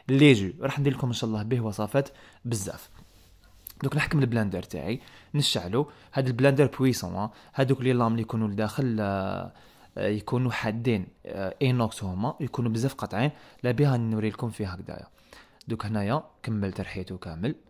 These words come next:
وخليته. شوفوا كيفاش رجع لي اللون تاعو، هذاك القارص رحاه لي بلا ما تصفوه بلا ما والو. اي حاجه ديروها في هذا البلاندر يميكسيها نتوما وتحيروا. شوفوا ها، ما كان ني قارص ني والو، وراه القارص هذاك اللي كان داخل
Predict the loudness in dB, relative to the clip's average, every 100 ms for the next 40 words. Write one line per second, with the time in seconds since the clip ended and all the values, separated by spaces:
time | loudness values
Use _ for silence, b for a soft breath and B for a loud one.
0 | b b b b b _ -8 -6 -6 -6
1 | -10 -6 -6 -4 -4 -4 -6 -4 -4 -4
2 | -4 -2 0 2 2 0 -4 -2 -2 -2
3 | -4 2 4 4 2 -2 0 0 2 0
4 | 2 4 4 4 2 0 2 2 2 4
5 | 4 4 4 2 4 4 4 2 B B
6 | B -2 2 4 4 4 4 4 2 2
7 | 2 0 -2 0 2 2 4 4 4 0
8 | 0 0 2 2 2 2 0 -4 -6 -8
9 | -2 -2 -2 -10 b b b b 0 0
10 | -4 _ -6 -4 -2 0 0 2 2 2
11 | 0 -4 -4 0 0 0 -2 0 2 0
12 | -2 -4 -4 -4 -6 -6 -10 -10 -10 -12
13 | -14